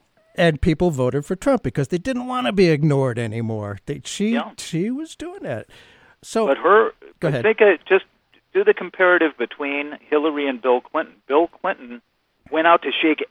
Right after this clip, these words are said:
Speaker 2: everybody's hand.
Speaker 1: Everybody's hands.
Speaker 2: Went to every single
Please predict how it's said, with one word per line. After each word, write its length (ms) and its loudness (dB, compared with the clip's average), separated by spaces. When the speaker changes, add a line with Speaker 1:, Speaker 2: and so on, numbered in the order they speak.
Speaker 2:
everybody's 600 0
hand. 120 -20
Speaker 1:
Everybody's 720 -2
hands. 280 -16
Speaker 2:
Went 200 -2
to 100 4
every 440 6
single 300 -2